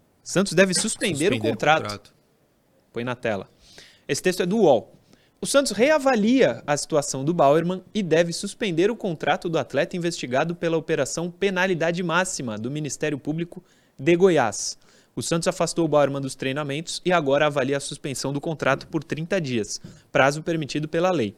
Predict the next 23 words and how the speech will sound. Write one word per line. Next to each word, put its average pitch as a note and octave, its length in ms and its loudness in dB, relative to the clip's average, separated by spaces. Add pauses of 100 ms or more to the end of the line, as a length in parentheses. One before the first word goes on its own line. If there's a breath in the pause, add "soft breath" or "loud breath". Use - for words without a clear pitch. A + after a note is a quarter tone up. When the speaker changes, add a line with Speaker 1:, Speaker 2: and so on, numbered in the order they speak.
(560 soft breath)
Speaker 1:
O B2+ 40 -8
jogador C#3+ 340 4
tá F3 140 0
em G#3 80 -2
casa F3 420 2
e F3+ 40 -2
não G#3+ 180 -2
tem G3 240 -2
comparecido D#3 540 -2
ao E3 40 -2
C D#3+ 140 -6
T D#3 140 -6
Repelé D#3+ 520 0
a E3+ 80 -2
pedido F3 500 -6
do E3+ 140 -6
clube. E3 440 -2 (800 soft breath)
Se - 160 -2
o D3 40 0
Bauerman F#3+ 320 4
for F#3 160 -4
declarado D#3 440 2
culpado, E3 720 -2